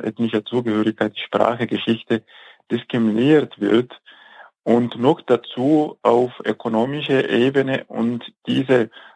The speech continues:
Bruchlinien auch genauso zusammenpassen. Das heißt, eine Region wird ökonomisch marginalisiert, vom zentralen Staat vernachlässigt, es wird wenig investiert. Und das passiert genauso mit dem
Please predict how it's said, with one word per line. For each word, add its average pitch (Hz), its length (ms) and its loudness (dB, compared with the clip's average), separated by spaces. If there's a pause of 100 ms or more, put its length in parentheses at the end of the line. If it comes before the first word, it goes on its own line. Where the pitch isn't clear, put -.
Bruchlinien 120 840 2
auch 113 240 -4
genauso 120 500 0
zusammenpassen. 120 1040 -2
Das 110 140 0
heißt, 110 140 -2
eine 107 240 0
Region 104 440 0
wird 101 220 -2 (100)
ökonomisch 98 540 -4
marginalisiert, 120 880 2 (480)
vom 110 180 0
zentralen 110 500 0
Staat 104 400 0
vernachlässigt, 117 800 -2 (560)
es - 160 -6
wird 107 220 -2
wenig 120 280 4
investiert. 110 880 2 (520)
Und 120 240 2 (120)
das 117 220 0
passiert 127 480 0
genauso 117 720 2 (300)
mit 110 320 -4
dem 110 280 2